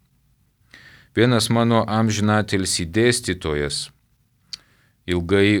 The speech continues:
užsienyje gyvenęs kunigas, po nepriklausomybės grįžęs į Lietuvą ir dar čia atidavęs savo tėvynei bene dešimtmetį, dėstydamas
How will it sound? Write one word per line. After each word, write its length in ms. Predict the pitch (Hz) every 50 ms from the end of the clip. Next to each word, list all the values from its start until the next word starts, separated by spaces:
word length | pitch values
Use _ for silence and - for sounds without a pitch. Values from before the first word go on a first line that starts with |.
| - - -
užsienyje 840 | - 135 143 139 - - - 110 98 90 90 87 87 85 87 87 82
gyvenęs 760 | 78 85 87 85 90 90 90 92 92 92 90 85 87 - -
kunigas, 640 | - - 104 117 127 123 113 98 92 90 85 87 -
po 200 | - - 85 85
nepriklausomybės 1400 | 87 87 87 87 90 87 87 82 - 87 87 85 82 - - 85 82 87 98 110 117 110 104 95 90 85 76
grįžęs 600 | - 92 87 98 98 92 90 95 87 87 - - -
į 140 | 85 85
Lietuvą 640 | 87 95 104 113 113 113 - 98 87 85 92 90 82 - - _ - - _ _ _ _ _ _ _ _ -
ir 140 | 85 80 82
dar 320 | 73 90 87 87 87 90
čia 240 | - - 98 87 80
atidavęs 880 | - 87 87 - 90 82 76 95 101 110 117 107 104 92 87 - - -
savo 400 | - - - 95 92 90 92 90 87
tėvynei 760 | 90 - - 90 87 78 92 101 104 101 98 92 87 85 73
bene 560 | 78 78 92 87 87 87 87 87 85 85 80 -
dešimtmetį, 1080 | 85 82 101 92 87 - - 110 117 123 120 117 - 98 95 90 90 - - 85 80 - - _ _ _ _ _ _ _ _ _ _ _ - - - -
dėstydamas 1040 | - 85 98 98 104 101 - - 107 98 82 95 92 90 87 87 85 - - -